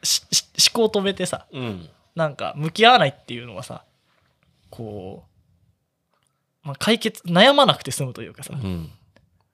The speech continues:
Speaker 1: まあ、分断が進みやすいよなと思って。まあ、いるけどね、本当に。俺なんか特に結構そういうタイプかもしれないけど、なんか、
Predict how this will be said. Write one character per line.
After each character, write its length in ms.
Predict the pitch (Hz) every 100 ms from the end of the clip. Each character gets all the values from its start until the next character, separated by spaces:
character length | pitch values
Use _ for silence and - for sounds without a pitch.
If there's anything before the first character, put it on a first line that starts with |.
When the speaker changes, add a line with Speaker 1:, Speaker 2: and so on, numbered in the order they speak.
| _ -
Speaker 1:
ま 240 | 170 104
あ、 20 |
分 320 | 139 151 190 208
断 260 | 214 196
が 100 | 185
進 300 | - - 208
み 60 | 208
や 100 | 208
す 140 | 233
い 60 | 185
よ 100 | 117
な 200 | 123 117
と 100 | -
思 120 | 82
っ 40 |
て。 240 | - - - _ _ _ _ _ _
ま 60 | -
あ、 20 |
い 60 | 143
る 80 | 214
け 80 |
ど 80 | 240
ね、 200 | 101 - _
本 180 | - 131
当 100 | 120
に。 160 | 120 - _ _ -
俺 120 | 214
な 80 | 240
ん 40 |
か 80 | 170
特 200 | 151 147
に 140 | 120 107
結 200 | 131 -
構 80 |
そ 140 | 110 127
う 60 |
い 40 | 127
う 60 |
タ 120 | 123 120
イ 40 |
プ 60 | -
か 40 |
も 60 | 98
し 100 | 123
れ 60 |
な 60 | 117
い 40 |
け 80 | 107
ど、 180 | 107 113 - - - - - - - - -
な 80 |
ん 40 | 269
か、 220 | 123 -